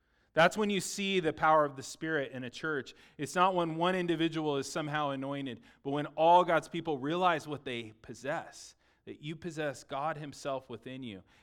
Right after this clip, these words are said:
and that he is gonna work through you through gifts. Kids, kids that are in here with us, God works powerfully by his Spirit through you guys. You know, it isn't that you, you know, you gotta wait till you grow up before somehow the Holy Spirit's gonna work within you.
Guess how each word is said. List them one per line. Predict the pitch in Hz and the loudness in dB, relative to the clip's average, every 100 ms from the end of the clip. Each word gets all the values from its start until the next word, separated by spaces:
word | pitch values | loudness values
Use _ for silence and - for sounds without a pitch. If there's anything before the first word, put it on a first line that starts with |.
| - | -10
and | 120 127 | -8 -8
that | 120 | -6
he | 131 | -8
is | 120 | -8
gonna | 135 120 | -8 -8
work | 123 - | -8 -10
through | 123 | -12
you | 110 104 | -12 -12
through | - 101 | -16 -14
gifts. | 110 107 85 - - _ _ _ _ _ - | -10 -10 -10 -18 -20 _ _ _ _ _ -16
Kids, | - 226 170 - - - _ _ _ _ _ - | 0 2 2 -2 -12 -14 _ _ _ _ _ -4
kids | 175 151 | -2 -2
that | 143 | -2
are | 123 | -2
in | 117 | -4
here | 117 110 | -6 -8
with | 104 104 | -8 -8
us, | 92 - - _ _ _ _ - | -12 -14 -20 _ _ _ _ 0
God | 147 196 220 | 6 6 4
works | 262 - | -4 -8
powerfully | - 151 151 180 196 208 233 | 0 4 4 2 -2 -4 -4
by | 214 147 | -2 -2
his | 131 | -2
Spirit | - 143 151 170 | -8 -6 -6 -6
through | - 127 | -6 -6
you | 131 | -4
guys. | 123 90 - - _ _ _ _ _ _ _ - | -4 -8 -12 -20 _ _ _ _ _ _ _ -2
You | 135 | 0
know, | 156 | 2
it | 165 | 4
isn't | 208 214 208 | 4 4 2
that | 202 185 | 2 2
you, | 165 160 160 160 | 2 4 2 0
you | 165 | -2
know, | 147 | 2
you | |
gotta | 151 151 | 4 4
wait | 160 165 | 4 0
till | - | 0
you | 160 | -2
grow | 135 147 147 | 2 2 6
up | 160 151 131 | 6 6 2
before | 131 - 135 139 | -6 0 2 2
somehow | - 156 147 151 139 - - - | 0 -2 0 2 2 -2 -8 -6
the | 135 | 0
Holy | 160 147 | 2 0
Spirit's | - 151 143 | -2 -4 -4
gonna | 147 135 | -4 -4
work | 135 135 | -4 -6
within | 123 156 156 | -8 -8 -8
you. | 113 98 | -10 -12